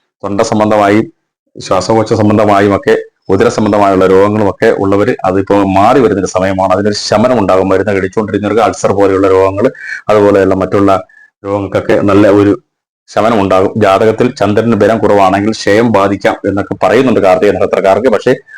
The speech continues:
അവരുടെ ജീവിത രീതി അനുസരിച്ച് അവർക്ക് നല്ല രീതിയിൽ മുന്നോട്ട് പോകാൻ കഴിയും. നല്ല ജീവിത പങ്കാളികളെ ലഭിക്കും, പുരുഷനായാലും സ്ത്രീ ആയാലും. അതുകൊണ്ട് തന്നെ ഇവരുടെ ഗാർഹിക ജീവിതം വളരെ തൃപ്തികരമായിരിക്കും. കാർത്തിക നക്ഷത്രക്കാർ പ്രയത്നം കൊണ്ട് മുന്നേറുന്നവരാണ്. ആത്മാർത്ഥത കൂടുതലായതുകൊണ്ട് നിസ്സാര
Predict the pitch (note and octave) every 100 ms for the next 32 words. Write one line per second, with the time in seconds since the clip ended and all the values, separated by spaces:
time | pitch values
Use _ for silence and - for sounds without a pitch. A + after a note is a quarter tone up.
0 | - C3 C3 C3+ B2+ B2+ A#2+ G#2+ G#2 F#2+
1 | F#2 F#2 G2 F#2+ G2+ G2+ G#2+ C3 B2+ A2
2 | G2+ F#2+ F#2+ F#2 F#2 G2 F#2+ G2+ A#2+ G2+
3 | G2+ F#2 G2+ A2+ - F#2 G2+ A#2 B2 G#2+
4 | F#2+ F#2 - A#2 _ - A2 G#2 G2+ F#2
5 | F#2+ F#2+ - G2 F#2+ F#2 A2 - - A2+
6 | C3 C3+ B2+ A#2+ A2+ G2+ G2+ A2 A#2 G#2+
7 | G#2+ G#2+ - - G#2 A#2+ C#3 - C3+ -
8 | B2+ B2 F#2 F#2 F2 - - _ - A2
9 | G#2+ B2+ A2 A2+ G#2+ G#2+ G#2+ - G#2 A2
10 | C#3 C#3 C3+ A2+ G#2+ G2 F#2+ F2+ E2+ -
11 | F2+ F2+ A2+ A2 A#2 A2 G2+ G2+ G2+ G2+
12 | G2+ G#2+ G2+ G#2+